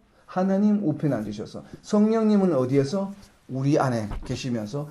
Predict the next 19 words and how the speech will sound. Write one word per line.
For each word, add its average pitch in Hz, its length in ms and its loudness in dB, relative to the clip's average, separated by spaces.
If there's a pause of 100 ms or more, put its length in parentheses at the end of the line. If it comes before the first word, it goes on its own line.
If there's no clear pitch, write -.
(140)
우리를 185 420 4
위해서 139 300 2
끊임없이 240 560 0
기도하고 175 400 -4
계시는 - 340 -10
것이에요. - 320 -18 (460)
그러니까 208 180 0
성령님과 240 640 6
예수님이 196 380 4
기도하시는데 147 840 0 (200)
우리가 196 400 2
<laughs> - 0 -
구원, 202 340 4 (160)
받은 196 320 8
구원을 165 340 4
잃어버릴 196 360 2
수 160 80 -8
있겠습니까? 214 560 2
없겠습니까? - 720 -4